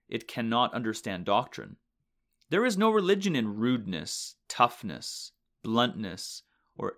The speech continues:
incivility. The perfection of practical Christianity consists in attending to the little duties of holiness as well as to the great. And in the second place,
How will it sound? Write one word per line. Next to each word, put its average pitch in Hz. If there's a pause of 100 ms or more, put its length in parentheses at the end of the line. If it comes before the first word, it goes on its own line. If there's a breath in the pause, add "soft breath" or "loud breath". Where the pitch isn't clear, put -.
(120)
incivility. 107 (880 soft breath)
The 143
perfection 165 (100)
of 123
practical 151
Christianity 123
consists - (380)
in 117
attending 175
to 147
the 117
little 165
duties 147
of 117
holiness 117
as 110
well 143
as 123
to -
the 117
great. 104 (2000)
And -
in 110
the 117
second 131
place, -